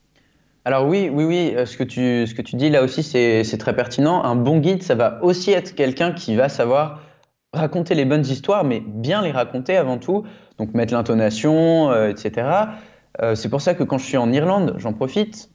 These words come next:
quand j'accompagne des, des voyages en Irlande, l'Irlande, c'est une terre de légende. Donc bien sûr, j'explique à mes, à mes touristes,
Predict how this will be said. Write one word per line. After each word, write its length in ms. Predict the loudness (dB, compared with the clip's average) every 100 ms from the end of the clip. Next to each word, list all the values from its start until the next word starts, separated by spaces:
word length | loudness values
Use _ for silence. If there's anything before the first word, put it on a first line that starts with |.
| _
quand 100 | -6
j'accompagne 500 | -2 -2 0 2 2
des, 300 | 2 2 0
des 140 | 0 2
voyages 320 | 2 2 2
en 80 | -2
Irlande, 380 | 0 0 0 -4 -18 -14 -2
l'Irlande, 340 | 0 2 0
c'est 120 | 0
une 100 | -2
terre 160 | 0 0
de 80 | 2
légende. 540 | 0 2 0 0 -2 -6 -20 _ -2
Donc 220 | 0 2
bien 180 | 2 0
sûr, 220 | 0 0
j'explique 500 | 0 -2 -2 -2 0
à 60 | 2
mes, 260 | 2 2
à 140 | 0 0
mes 100 | 0
touristes, 520 | 0 2 0 -4